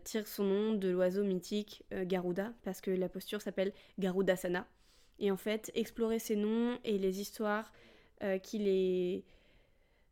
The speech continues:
sous-tendent, euh, peut apporter une dimension spirituelle plus profonde à la pratique du yoga. Si ça vous intéresse, parce que c'est vraiment des story time, euh, j'ai déjà fait un épisode sur les,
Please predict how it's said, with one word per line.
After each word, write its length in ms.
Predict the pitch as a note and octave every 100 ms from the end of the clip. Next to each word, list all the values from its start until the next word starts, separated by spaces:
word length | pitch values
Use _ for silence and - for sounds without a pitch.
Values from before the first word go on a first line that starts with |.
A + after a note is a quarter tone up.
| -
sous-tendent, 760 | - A#3 G#3 A3+ A#3 B3+ B3 -
euh, 680 | G#3 F#3+ F#3 F#3+ F#3 F#3 F#3 - - A3+
peut 80 | A#3+
apporter 300 | A3+ G#3 A#3
une 80 | G#3
dimension 400 | G#3 G3 G#3 G#3+
spirituelle 560 | - - G#3 - G#3+
plus 240 | - - A#3+
profonde 420 | - G#3+ A3+ A3+
à 60 |
la 100 | G3
pratique 340 | F#3 F#3 - G#3
du 100 | F#3
yoga. 260 | F3+ F#3 - - - _ - - - -
Si 640 | - - A3 G#3+ G#3+ A3
ça 180 | G#3+ G#3
vous 140 | G3
intéresse, 380 | G3+ G3+ G3+ A3+
parce 140 | G3 -
que 80 |
c'est 140 | G3+ F#3+
vraiment 220 | G3 G3
des 80 | G3
story 260 | - G3+
time, 360 | F#3+ G#3+ A#3+ A3+ - - - - -
euh, 240 | G3 G3
j'ai 140 | F#3 F#3
déjà 240 | G3+ A#3+
fait 100 | B3
un 80 | A3+
épisode 340 | G3+ G3+ A3+
sur 320 | - - G#3
les, 720 | G3 F#3 F#3 F#3 F#3+ F#3 F#3+